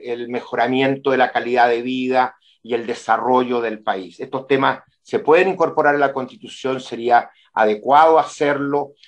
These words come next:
Obviamente, ningún país llega a, a escribir cuánto hay que gastar en esto porque no corresponde a la Constitución, al final corresponde a las leyes, pero dejarlo incorporado a mí me parece, eh, muy, muy importante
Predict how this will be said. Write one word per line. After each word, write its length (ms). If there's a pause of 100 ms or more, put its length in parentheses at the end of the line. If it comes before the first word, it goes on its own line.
Obviamente, 880
ningún 380
país 260
llega 360
a, 460
a 120
escribir 720 (300)
cuánto 380
hay 100
que 100
gastar 400
en 120
esto 240
porque 200
no 140
corresponde 480
a 20
la 120
Constitución, 560
al 100
final 320
corresponde 520
a 20
las 160
leyes, 500 (300)
pero 160
dejarlo 480
incorporado 760
a 80
mí 120
me 120
parece, 640 (360)
eh, 320
muy, 560
muy 480
importante 760